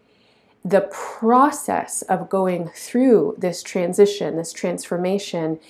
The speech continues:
um, is, is important, and it's going to take time, and there are details that need to be sorted out. And it's imperative that people are honest with each other and that there isn't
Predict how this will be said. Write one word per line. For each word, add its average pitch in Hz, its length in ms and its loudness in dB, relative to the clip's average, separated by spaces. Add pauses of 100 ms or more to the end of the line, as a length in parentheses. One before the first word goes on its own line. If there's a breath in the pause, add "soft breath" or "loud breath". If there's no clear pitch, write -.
(360 soft breath)
um, 170 500 2
is, 202 200 4 (320)
is 190 460 0 (400)
important, 196 680 -2
and 185 100 2
it's 175 180 0
going 202 240 -2
to 208 100 -2
take - 300 -10
time, 160 560 -4
and 175 160 -4
there 175 160 0
are 160 100 -2
details 202 600 -2
that 170 120 -2
need 175 180 -4
to 175 80 -6
be 165 120 -8
sorted 160 420 -4
out. - 260 -6 (480 loud breath)
And 196 160 4
it's 185 180 -2
imperative 202 1080 2
that 180 640 0
people 233 560 4
are 170 220 2
honest 185 460 0
with 254 160 0
each 269 220 -2
other 269 420 2 (560 soft breath)
and 202 260 10
that 185 400 6 (840 soft breath)
there 202 540 6 (180)
isn't 247 440 6